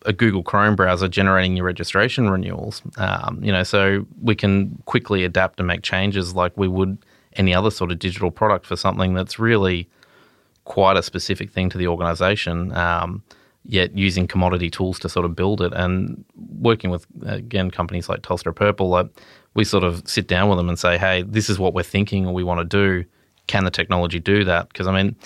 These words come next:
we, we found we were getting to the point with a lot of this stuff where it's like, um, you know,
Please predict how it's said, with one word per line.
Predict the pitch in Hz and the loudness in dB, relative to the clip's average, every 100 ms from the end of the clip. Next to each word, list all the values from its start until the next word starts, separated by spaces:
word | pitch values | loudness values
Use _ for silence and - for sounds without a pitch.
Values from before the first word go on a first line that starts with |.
| - - - _ _ - - | -20 -20 -20 _ _ -20 -6
we, | 139 131 113 | 2 2 2
we | 147 | 2
found | - 135 131 | 4 4 4
we | 95 | 4
were | |
getting | 90 92 | 2 0
to | 90 | -2
the | 90 | -6
point | - 98 | -2 0
with | 110 | 0
a | 104 | 0
lot | 90 90 | 0 -2
of | |
this | 87 | -4
stuff | - - 127 120 | -6 0 0 0
where | 101 92 | 0 0
it's | 90 - | 0 -2
like, | 90 90 90 _ _ _ - | 0 2 0 _ _ _ -8
um, | 117 101 95 95 90 - _ _ _ _ - | -2 2 2 0 -4 -10 _ _ _ _ -2
you | 104 | 2
know, | 95 104 | 2 0